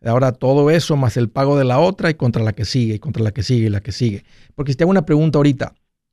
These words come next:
o sea, sabiendo lo que sabes hoy, ¿qué pref-, preferirías tener estas casas?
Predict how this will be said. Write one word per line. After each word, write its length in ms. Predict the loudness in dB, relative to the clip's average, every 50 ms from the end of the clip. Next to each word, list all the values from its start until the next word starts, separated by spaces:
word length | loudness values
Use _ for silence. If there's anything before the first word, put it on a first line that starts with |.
| _ _ _
o 40 | -6
sea, 120 | -4 -2
sabiendo 280 | 0 0 0 2 2 2
lo 80 | 2 2
que 80 | 2
sabes 200 | 2 2 2 0
hoy, 180 | -2 -2 -4 -8 _ _ _ _ _ _ _ _ _ _ _ _
¿qué 180 | -6 -6 -6 _ _ _ _ _ _ _ _ _ _ _ _ _
pref-, 260 | 0 0 0 -2 -6 _ _
preferirías 640 | 0 0 0 2 2 2 4 4 4 4 2 2 0
tener 180 | 0 0 0
estas 240 | 0 0 -2 -4 -6
casas? 680 | -2 -2 -2 -2 0 -2 -2 -2 -2 -4 -6 -10 -14